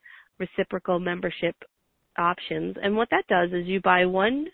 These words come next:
museum pass, and that allows you to go to museums nationwide. And, uh, what a great way, again, to spread out a whole year of joy with a museum membership. We have one, and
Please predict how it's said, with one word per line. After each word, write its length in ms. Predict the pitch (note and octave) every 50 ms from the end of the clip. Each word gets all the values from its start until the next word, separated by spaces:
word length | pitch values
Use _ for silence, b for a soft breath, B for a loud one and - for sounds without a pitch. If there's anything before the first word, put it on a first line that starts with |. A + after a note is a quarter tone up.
| b b b b b -
museum 760 | A#3+ B3 A#3+ A#3 G#3 G#3 A3 G#3 G3 G3 F#3+ G3 G3+ G#3 - b b b b b b _ -
pass, 340 | - F#3 D#3 D#3 E3 F#3+ - _ _ _ _ _ B B B B B B -
and 200 | G#3 G#3 G#3+ G#3+
that 160 | G#3+ A3+ B3
allows 320 | C#4 C#4 A#3 G#3 G3+ G#3 -
you 120 | - G#3+ G#3 - -
to 60 | A3
go 220 | G3 G3+ F#3 F#3+ G3 - -
to 60 | G#3+
museums 540 | G#3 G#3 G#3+ G3+ G3 F#3 F3 E3+ F3 F#3 F#3+ _
nationwide. 680 | - E3+ E3+ E3+ - G3+ G3+ G#3 A#3+ D#4+ E4+ D3 F#2 E3 - B B B B B B B
And, 480 | - - F#3+ F#3+ F#3+ F#3 F#3+ G3 G3 F#3+
uh, 320 | G3+ F#3+ F#3 F#3+ F#3+ F#3+ - - _ _ -
what 140 | F#3 G3+ G#3
a 60 | A3
great 380 | G#3 - G3 F#3+ G3 G#3 - -
way, 500 | F#3+ F#3+ G3 F#3+ F3+ F3+ F3+ F3+ G3 A3 -
again, 500 | F#3 E3 - G3+ F#3+ F3 F3 F#3 G#3+ B3+ _ _ -
to 320 | G3+ F#3 F3 F3 F3+ F3+ - - _ _ _ _ _
spread 220 | - G3 F#3 F3+
out 220 | F3+ F3+ F#3 - -
a 100 | F#3 F3+
whole 200 | - G3 G3 G3+
year 300 | F#3+ G3 G3+ G3 G3 F#3+
of 160 | F#3 F3 -
joy 340 | - F#3 F3+ E3+ E3 E3+ G3 C4 D4+ b b b b b _ -
with 140 | E3+ E3+ F#3
a 40 | G3
museum 400 | G3+ G#3 B3 C4 - F4 F4 D4
membership. 420 | A3+ G3 G3 F3+ - - F3+ F3 - -
We 200 | G3+ A#3 B3 A#3+
have 120 | G#3+ F#3 F3+ -
one, 240 | F#3 F3 F3 F3 F#3 F#3+
and 120 | - F3+